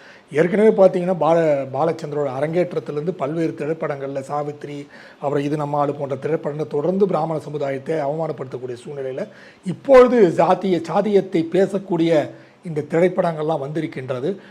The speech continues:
அதுவும் சொல்லப்போனால் அந்த பெண் வந்து ஒரு பெண் இயக்குனரே பிராமண பெண் தான் அப்படின்னு சொல்றாங்க.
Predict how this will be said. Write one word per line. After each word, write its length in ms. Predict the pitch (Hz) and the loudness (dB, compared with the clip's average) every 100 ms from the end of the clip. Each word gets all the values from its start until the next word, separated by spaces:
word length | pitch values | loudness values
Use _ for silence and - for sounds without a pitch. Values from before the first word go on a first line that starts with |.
| - - | -18 -2
அதுவும் 280 | 139 220 | 0 2
சொல்லப்போனால் 460 | 180 202 175 190 190 | 2 0 2 2 2
அந்த 80 | 180 | 0
பெண் 280 | 175 170 175 | -2 -6 -4
வந்து 200 | 170 160 | -4 -4
ஒரு 60 | |
பெண் 200 | - 170 | -4 -4
இயக்குனரே 500 | 180 170 165 165 190 | 0 -2 -2 0 0
பிராமண 400 | 151 147 175 185 | 0 -2 -2 -2
பெண் 240 | 175 156 156 | -6 -10 -8
தான் 140 | 160 | -8
அப்படின்னு 260 | 135 139 131 | -8 -14 -12
சொல்றாங்க. 440 | 127 120 117 | -10 -8 -8